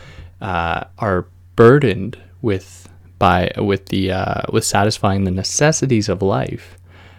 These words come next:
that they are unable to engage in either of these other spheres, or to properly belong to that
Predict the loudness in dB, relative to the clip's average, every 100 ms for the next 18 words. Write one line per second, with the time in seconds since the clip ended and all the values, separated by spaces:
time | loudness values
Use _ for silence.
0 | -6 -4 0 2 0 0 0 0 -2 -6
1 | -4 0 0 -2 -2 -2 -2 0 0 0
2 | -2 -2 -2 -2 0 0 -2 -4 -4 -4
3 | -6 -10 -16 -12 -10 -10 -14 -18 -20 -20
4 | -20 -20 -20 -20 -20 -20 -16 2 4 6
5 | 2 -2 -2 0 0 -4 -16 -20 -20 -4
6 | -2 2 2 2 0 0 0 2 0 0
7 | -2 -2 -4 -2 -4